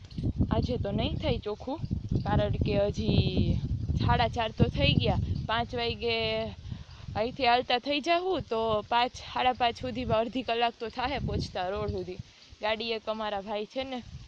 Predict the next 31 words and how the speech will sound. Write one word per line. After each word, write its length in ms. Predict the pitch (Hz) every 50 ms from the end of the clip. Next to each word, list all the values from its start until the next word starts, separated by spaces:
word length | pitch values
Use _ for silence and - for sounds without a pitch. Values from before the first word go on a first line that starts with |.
| - - 208
એને 140 | 214 214 220
ન્યા 240 | 208 208 208 202 202 202
રાખી 280 | 226 - - 262 220 214
દીધી. 320 | 247 226 202 285 339 370 269 - - - - - - - - - - - - - - - - - - - -
હજી 220 | 208 196 226 220 214
આ 80 | 220 226
બધું 340 | 214 240 226 214 262 214 214
તો 80 | 240 240 - 254
સાફ 180 | 240 247 - - -
કરવાનું 340 | 247 240 247 240 220 220 220 240
બાકી 280 | 285 - - 294 220 -
છે, 100 | 269 262 320 - - - - - - - - - - - - - - - - - - - - -
ઈ 80 | 208 233
તો 80 | 247 214 202 190 185 - -
થઈ 180 | 247 240 240 226
જાહે 260 | 180 202 185 180 185 165 165
ધીરે 200 | 220 220 208 196
ધીરે. 220 | 165 190 202 185 180 - -
ઘણું 240 | 254 415 480 381 294 311
સાફ 160 | 247 226 - - -
થઈ 140 | - 226 226
ગયું 240 | 208 220 240 240 226
આજે. 200 | 220 208 254 349 440 - _ _ _ _ _ _ _ _ _ _ _ _ _ - - -
એમ 140 | - 247 247 254 254
હતું 200 | 294 - 320 285 -
કે 60 | 214 196
નહીં 260 | 202 226 247 208 - -
થાય, 180 | 214 175 170 - - - - - - - - - _ _ _ - _ _
પણ 320 | - 220 220 220 214 - -
સારું 240 | 277 285 302 294 240
થઈ 220 | - 233 202 196